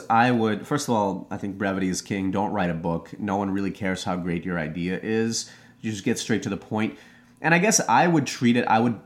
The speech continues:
essentially treat it like a conversation and be a little bit more human. I would be very upfront with them. I would say, "Hey,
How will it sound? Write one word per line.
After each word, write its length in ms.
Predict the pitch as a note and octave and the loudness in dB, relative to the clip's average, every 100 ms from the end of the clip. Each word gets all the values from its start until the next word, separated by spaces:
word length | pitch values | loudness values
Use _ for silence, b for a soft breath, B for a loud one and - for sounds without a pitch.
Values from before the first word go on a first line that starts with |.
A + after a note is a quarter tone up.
| - | -12
essentially 440 | - A#2+ A#2+ D3 B2+ | -6 -2 0 0 -2
treat 180 | - A2+ | -2 -2
it 60 | |
like 120 | A2 | -2
a 60 | F#2+ | -4
conversation 720 | - G#2 F#2+ - F2+ F#2 G#2+ | -4 -4 -4 -2 -2 -2 -4
and 100 | F#2 | -4
be 120 | F#2 | -2
a 40 | F2+ | -2
little 140 | F2+ | 0
bit 140 | F2+ F#2 | -2 -2
more 160 | E2+ | -6
human. 360 | E2 F2+ E2+ A2+ | -6 -4 -2 0
I 60 | |
would 120 | F#2 E2+ | -2 -2
be 100 | E2+ | -2
very 220 | F2 E2+ | 0 -2
upfront 340 | E2 - F2 | -4 -6 -6
with 120 | A2 | -6
them. 200 | C3+ C#3 - | -4 -4 -4
I 120 | F2+ | -4
would 100 | F2 | -4
say, 160 | - F2 | -4 -2
"Hey, 320 | F2+ G#2+ | 0 -2